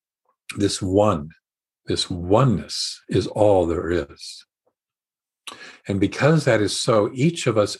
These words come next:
is already and can only be one of that presence.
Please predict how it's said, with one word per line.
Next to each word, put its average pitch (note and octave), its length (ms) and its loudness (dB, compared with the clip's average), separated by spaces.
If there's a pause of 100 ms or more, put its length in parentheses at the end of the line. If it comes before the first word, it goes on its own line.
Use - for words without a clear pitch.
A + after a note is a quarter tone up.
is A#2+ 420 2
already A2 720 0
and F#2 160 -10
can A2 220 -6
only C3 320 2
be D#2+ 160 -8
one F#2 320 -6
of F2 360 -4
that E2+ 240 -6
presence. D#2+ 460 -10